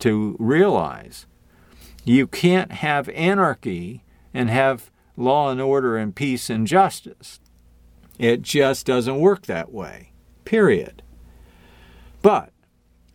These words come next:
if execution against an evil work happens immediately, they will have an incentive not to do it.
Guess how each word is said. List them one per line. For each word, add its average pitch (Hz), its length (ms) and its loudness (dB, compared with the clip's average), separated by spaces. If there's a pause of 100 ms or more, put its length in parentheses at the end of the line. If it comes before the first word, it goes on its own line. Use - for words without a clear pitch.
(160)
if 185 440 0 (220)
execution 160 1040 -2
against 156 840 0
an 139 120 -4
evil 151 480 -2
work 131 440 0 (560)
happens 165 580 -4
immediately, 123 1300 -2 (1500)
they 156 300 6
will 165 320 0
have 151 380 -2
an 113 140 -4
incentive 113 920 -2 (160)
not 147 440 2 (140)
to 135 160 -4
do 175 380 4
it. - 220 -18